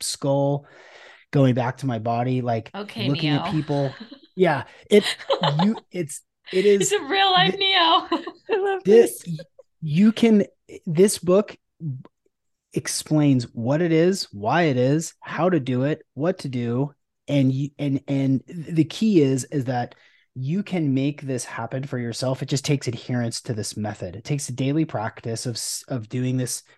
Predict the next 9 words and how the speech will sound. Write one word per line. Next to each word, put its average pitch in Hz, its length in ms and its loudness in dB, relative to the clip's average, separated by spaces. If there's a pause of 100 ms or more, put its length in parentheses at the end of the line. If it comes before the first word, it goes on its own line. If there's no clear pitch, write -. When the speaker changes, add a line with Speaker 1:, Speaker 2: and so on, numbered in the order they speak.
(140)
Speaker 1:
energy 156 360 -4
work 113 380 -6
in 139 120 -8
your 131 80 -4
body. 120 360 -4
It's 123 100 -10
called 110 300 -6
Velo, 170 460 2 (480)
voluntary, 143 920 0